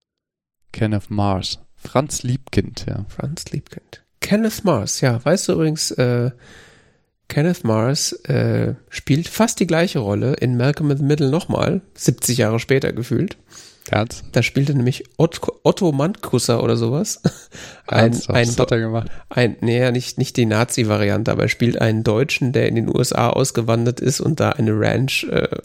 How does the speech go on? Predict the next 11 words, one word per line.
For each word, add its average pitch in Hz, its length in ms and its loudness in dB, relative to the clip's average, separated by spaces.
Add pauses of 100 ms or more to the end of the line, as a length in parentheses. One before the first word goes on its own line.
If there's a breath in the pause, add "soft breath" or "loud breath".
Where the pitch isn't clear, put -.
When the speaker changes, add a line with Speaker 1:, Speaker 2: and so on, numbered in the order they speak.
Speaker 2:
aufgemacht - 580 -2
hat - 180 -2
mit - 120 -8
seiner 120 180 2
Frau 135 300 0
Speaker 1:
Ja, 127 140 2
Speaker 2:
Gretchen. - 460 -2 (120)
Speaker 1:
Otto 131 400 0
Mankusser, 120 960 -2
ja. - 800 -4
<laughs> - 0 -